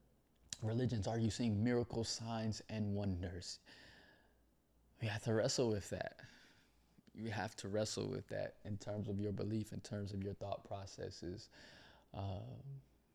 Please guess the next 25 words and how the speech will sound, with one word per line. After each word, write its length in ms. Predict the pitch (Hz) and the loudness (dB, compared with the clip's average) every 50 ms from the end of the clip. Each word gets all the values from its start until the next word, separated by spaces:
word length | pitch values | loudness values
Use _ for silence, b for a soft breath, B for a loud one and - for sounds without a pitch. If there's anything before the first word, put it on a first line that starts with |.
| _ _ _ _ _ _ _ - - | _ _ _ _ _ _ _ -16 -10
yeah. 380 | - 120 127 127 113 113 107 - - 120 - - - _ _ _ _ B B B B B | -8 -6 -4 -4 -4 -4 -4 -6 -8 -12 -14 -16 -20 _ _ _ _ B B B B B
So 100 | - - | 2 6
that's 180 | 127 143 131 - | 6 6 6 6
gonna 160 | 131 123 110 | 6 4 4
do 220 | 101 90 107 107 | 4 4 4 2
it 80 | 101 - | 2 2
for 100 | - 101 | 0 0
this 300 | 101 95 98 - - - B B B B B - | 0 0 0 -2 -4 -6 B B B B B -2
episode. 400 | - 101 87 104 - - 101 98 | -2 -2 0 -2 0 2 2 4
I 80 | 87 | 4
know 180 | 92 98 104 104 | 4 4 6 6
it 60 | 101 | 6
was 100 | 90 98 | 4 4
kinda 180 | - - 101 95 | 2 2 4 4
like 160 | 95 98 - - B B B B B B | 4 2 0 -2 B B B B B B
rambling 500 | - 104 113 117 117 110 104 104 110 107 | 0 4 4 6 6 6 4 4 4 2
session. 380 | 98 - 117 113 107 - 113 101 | 4 6 4 4 6 4 4 2
I, 120 | 98 101 - | 2 0 0
I, 180 | - 104 - - | 2 2 4 2
I 40 | |
probably 320 | 101 - - 120 117 120 117 | 4 6 6 8 8 8 8
didn't 240 | 104 123 123 113 - | 6 6 4 4 4
connect 360 | - 110 110 110 120 113 - | 4 4 6 6 4 4 2
the 80 | - | 2
dots, 500 | 107 101 107 110 107 98 - - - - | 2 4 4 6 4 4 2 0 -6 -10